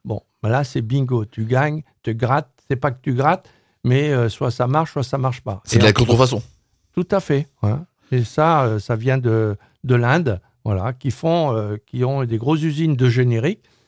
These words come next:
Speaker 1: et ils ont développé, euh, une activité, euh, parallèle. Dans une chaîne, t'as à un côté les bons médicaments et de l'autre côté les faux médicaments, parce que ça, euh, ceux qui, qui achètent ça, ça coûte moins cher,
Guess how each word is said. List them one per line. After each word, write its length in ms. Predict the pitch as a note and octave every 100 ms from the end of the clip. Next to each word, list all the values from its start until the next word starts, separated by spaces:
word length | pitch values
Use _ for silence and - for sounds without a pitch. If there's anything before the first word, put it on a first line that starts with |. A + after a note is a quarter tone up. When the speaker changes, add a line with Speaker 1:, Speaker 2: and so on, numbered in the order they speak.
| _ -
Speaker 1:
et 240 | C3 D#3
ils 180 | C3 C#3
ont 120 | D3
développé, 720 | C#3 C3+ C#3 C3 D3 D3 D3
euh, 160 | A#2 G#2+ - _ -
une 140 | B2 B2
activité, 680 | A#2+ C#3 B2+ B2+ C#3 C3
euh, 160 | A2 G#2
parallèle. 600 | - A2 G#2+ B2+ G3 G#3+ - _ _ -
Dans 140 | A2
une 200 | B2 C3
chaîne, 340 | B2+ D#3 D3 B2+
t'as 360 | A2+ A2 A2+ -
à 200 | C3+ C3
un 60 |
côté 400 | B2+ B2+ B2 C#3
les 160 | B2+ A2+
bons 220 | A#2 C#3+
médicaments 580 | C#3 A#2+ A2+ A#2 C#3 F#3
et 60 | D3+
de 60 |
l'autre 200 | C#3 B2+
côté 280 | B2+ B2 F3+
les 120 | D3+
faux 180 | B2 D3+
médicaments, 600 | C3 A#2+ G#2+ G2+ A#2+ F#3 - _ _ _ -
parce 200 | A#2 -
que 120 | D3+
ça, 460 | - A2 G#2+ G#2+ - A2+
euh, 80 | G#2
ceux 280 | - D3
qui, 640 | C3 - A2+ A2 G#2+ G#2 G2
qui 120 | G#2+
achètent 280 | G2 A2+ F#2+
ça, 160 | D3 E3
ça 160 | A2
coûte 240 | - A2 A2+
moins 140 | C#3
cher, 260 | C3 B2+